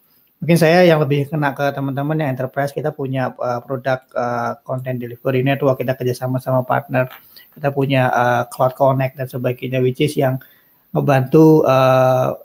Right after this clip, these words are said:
eh, pelaku digital itu supaya dia bisa enable, eh, digitalnya, eh, lebih cepat gitu, which is yang, yang mana yang memang kompetensinya telco itu mereka offer ke kita gitu ya, dan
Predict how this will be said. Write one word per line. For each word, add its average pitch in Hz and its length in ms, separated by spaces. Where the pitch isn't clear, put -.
eh, 67 340
pelaku 147 320
digital 143 480
itu 185 480
supaya 160 960
dia 147 240
bisa 139 480
enable, 151 760
eh, 131 480
digitalnya, 147 640
eh, 131 520
lebih 156 300
cepat 151 240
gitu, 131 160
which 135 240
is 156 100
yang, 135 300
yang 143 240
mana 143 260
yang 151 140
memang 147 160
kompetensinya 143 640
telco 147 480
itu 170 160
mereka 143 320
offer 143 180
ke 131 140
kita 165 300
gitu 135 160
ya, 143 180
dan 131 400